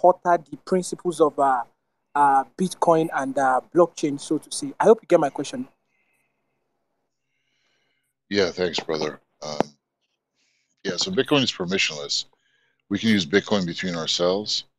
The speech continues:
Speaker 2: The only reason that people use exchanges is to exchange big crypto, Bitcoin for other forms of crypto and speculate on that. And they also use exchanges to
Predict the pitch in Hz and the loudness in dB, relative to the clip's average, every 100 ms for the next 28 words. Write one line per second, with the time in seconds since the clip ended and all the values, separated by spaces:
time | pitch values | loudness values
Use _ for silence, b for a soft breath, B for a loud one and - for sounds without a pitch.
0 | _ _ _ 85 95 107 104 92 92 87 | _ _ _ -2 4 4 4 0 -2 -4
1 | 98 - 87 87 92 87 - - 90 90 | -6 -4 -4 -2 -2 -2 0 0 0 -2
2 | 90 98 87 - - 73 69 - - - | -4 -4 -4 -6 -6 -8 -6 -6 -6 -8
3 | 82 76 71 67 _ _ _ _ _ _ | -8 -8 -10 -14 _ _ _ _ _ _
4 | _ - - - 104 95 87 - - 98 | _ -12 -2 0 2 0 -4 -4 -4 -4
5 | _ - 107 - 104 82 98 - 101 - | _ 0 0 2 0 2 -2 -2 -4 0
6 | 90 90 87 95 87 78 - 95 - - | 0 0 -2 -6 -6 -10 -8 -8 -6 0
7 | 101 90 71 - 85 87 82 78 78 90 | 0 0 -4 -4 -4 -4 -2 -4 -2 2
8 | 98 95 90 101 120 127 127 107 95 - | 4 2 -2 -6 -4 -2 -2 -2 -2 0
9 | 110 101 101 - - _ _ _ _ _ | 0 0 -2 -4 -8 _ _ _ _ _
10 | _ _ _ - 113 104 98 | _ _ _ 0 2 4 2